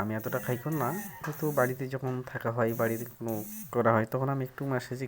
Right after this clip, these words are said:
খাই আর কি। তো যাই হোক, কি আর বলবো, আপনারা পাশে থাকেন, সাথে থাকেন, তো আমাদের ভালোবাসে আমি এগিয়ে যেতে চাই। আপনারা যদি পাশে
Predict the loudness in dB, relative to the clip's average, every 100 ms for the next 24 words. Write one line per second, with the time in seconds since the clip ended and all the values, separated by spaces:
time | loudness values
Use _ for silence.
0 | 2 4 4 2 0 -4 -8 -6 -6 -6
1 | -12 -16 -20 _ -8 -4 6 8 10 8
2 | 4 0 0 2 2 0 -6 -12 -14 -20
3 | -18 -18 -20 -20 -20 -20 -20 -18 -18 -16
4 | -8 -8 -8 -18 _ _ -20 _ -20 -2
5 | 6 8 8 6 6 6 4 2 -8 -14
6 | -10 -4 0 2 4 2 2 2 2 2
7 | 2 2 0 0 -2 -4 -10 -16 -18 -18
8 | -18 -20 -20 -20 -20 -16 -10 -2 2 4
9 | 4 4 4 4 4 2 0 2 0 0
10 | 0 -2 -4 0 0 -2 -10 -20 _ _
11 | _ _ _ _ -20 -20 -20 _ -4 0
12 | 2 2 0 4 4 6